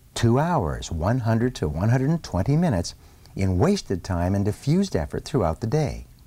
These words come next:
You may have heard of the six P formula for time management. It says, "Proper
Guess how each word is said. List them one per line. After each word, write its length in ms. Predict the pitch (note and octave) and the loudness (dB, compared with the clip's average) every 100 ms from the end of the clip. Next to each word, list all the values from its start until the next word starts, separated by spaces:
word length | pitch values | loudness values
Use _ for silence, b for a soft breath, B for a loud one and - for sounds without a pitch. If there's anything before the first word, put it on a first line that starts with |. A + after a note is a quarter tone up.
| - - - - - - - - - B B | -20 -20 -20 -20 -20 -20 -20 -20 -16 B B
You 120 | C3+ | 2
may 120 | D#3+ G3+ | 4 2
have 140 | E3 | 0
heard 160 | D#3 B2+ | 0 0
of 80 | G#2 | 2
the 180 | G#2 - - - | 0 -2 -18 -14
six 400 | - D#3 - - | -4 -4 -4 -16
P 200 | - C#3 | 0 0
formula 580 | A#2+ C3+ A#2 G#2 D#2 - - | 2 2 2 2 0 -6 -14
for 120 | - A#2+ | -6 0
time 260 | A#2+ G2 | 2 2
management. 440 | G2+ A2+ F#2 C#2 - - - - B B | 2 2 0 -8 -12 -20 -20 -20 B B
It 140 | C3+ | -2
says, 320 | - G2+ F#2+ - - - - - - | 0 0 0 -6 -20 -20 -20 -20 0
"Proper 380 | A#2+ B2 F3 | 0 2 -4